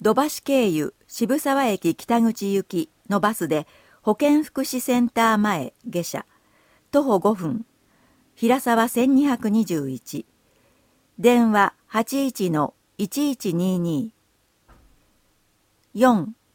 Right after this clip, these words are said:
常徳院菖蒲園。見頃、六月下旬、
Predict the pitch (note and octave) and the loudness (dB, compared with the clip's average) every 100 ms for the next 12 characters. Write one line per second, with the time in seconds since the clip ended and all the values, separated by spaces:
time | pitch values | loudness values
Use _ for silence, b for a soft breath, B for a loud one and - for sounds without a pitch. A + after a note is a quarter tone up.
0 | _ _ _ _ _ - F3 C#4+ E4 D4+ | _ _ _ _ _ -2 4 6 4 -2
1 | D#4 C4 G3 E3+ - G#3+ A3 G3+ F3+ C#3 | 0 0 0 -2 -2 -2 0 2 2 0
2 | A#2+ _ _ _ _ _ _ - A3+ A#3+ | -4 _ _ _ _ _ _ 0 4 4
3 | A#3+ A3 G#3 _ _ _ _ - A3+ C#4 | 6 4 2 _ _ _ _ 2 2 4
4 | D#4 D4+ A#3+ A#3 A3 G3 G#3 F#3 | 2 0 0 0 2 0 -2 -2